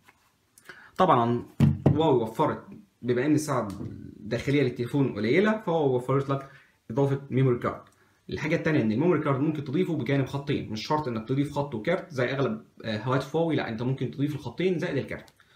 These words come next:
دي برضو تحسب لهواوي. طبعا انا افضل انك تشتري كارت من فئه كلاس عشرة عشان خاطر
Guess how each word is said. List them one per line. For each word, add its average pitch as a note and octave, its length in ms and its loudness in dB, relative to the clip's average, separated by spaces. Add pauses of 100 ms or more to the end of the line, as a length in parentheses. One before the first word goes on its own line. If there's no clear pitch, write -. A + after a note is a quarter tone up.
(140)
دي E3 100 0
برضو C#3 300 2
تحسب B2+ 460 -6
لهواوي. C#3+ 360 2 (1700)
طبعا C3 260 2
انا A2 80 -2
افضل D3 380 2
انك A2 100 -6
تشتري - 280 -2
كارت C#3 260 -2
من A2+ 160 -4 (260)
فئه C3+ 160 0
كلاس C3 340 -4
عشرة D3 260 -2
عشان B2 260 -4
خاطر C#3 340 -2